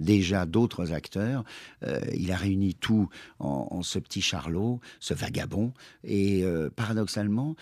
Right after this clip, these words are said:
on retenait de Chaplin qu'il était, bah, le plus grand, euh, metteur en scène comique. Enfin, les comédies de Charlie Chaplin, pour les gosses, pour les enfants, un peu comme La Fontaine. Mais La Fontaine et Chaplin ne sont pas pour les enfants.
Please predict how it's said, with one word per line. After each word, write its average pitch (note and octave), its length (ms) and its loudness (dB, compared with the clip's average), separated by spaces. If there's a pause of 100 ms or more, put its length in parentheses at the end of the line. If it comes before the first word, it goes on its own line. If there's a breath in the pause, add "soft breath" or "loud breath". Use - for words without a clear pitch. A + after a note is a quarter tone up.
on F#2+ 160 -2
retenait A2 880 2
de - 180 -6
Chaplin A2+ 680 0
qu'il F#2 220 0
était, A2+ 420 0 (220 loud breath)
bah, - 240 -2
le G2+ 180 0
plus G2+ 200 -6
grand, G#2 520 0
euh, F2+ 180 -2
metteur F2+ 460 0
en G2 80 -4
scène G#2 200 -2
comique. C#3+ 380 0
Enfin, F#2+ 140 -4
les F#2+ 120 2
comédies G#2 180 2 (240)
de - 40 -2
Charlie A2+ 200 2
Chaplin, D3 380 2
pour G#2 180 0
les A2+ 80 6
gosses, C#3 240 2
pour G#2 160 2
les G2 140 4
enfants, A2 360 0
un G2+ 120 -2
peu B2 100 0
comme G2+ 160 4
La G2+ 100 4
Fontaine. A2 540 0 (400 loud breath)
Mais F#2+ 160 0
La G2 100 0
Fontaine E2+ 360 -4
et D2 80 -4
Chaplin F2+ 440 -4
ne D2+ 120 -4
sont C2+ 180 -10
pas B2+ 160 -6
pour F2 160 -4
les D#2+ 140 -2
enfants. C#2+ 360 -8